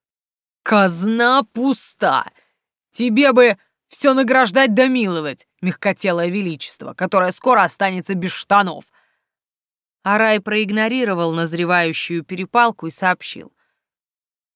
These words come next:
«Мне нужно уйти в медитацию». «Сейчас?»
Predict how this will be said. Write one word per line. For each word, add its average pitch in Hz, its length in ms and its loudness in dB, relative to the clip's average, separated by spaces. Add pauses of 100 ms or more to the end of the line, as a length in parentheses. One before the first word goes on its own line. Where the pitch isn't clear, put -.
(160)
«Мне 190 420 -4
нужно 185 480 -4
уйти 180 340 -6
в 156 80 -10
медитацию». 165 960 -10 (1160)
«Сейчас?» 180 1000 -2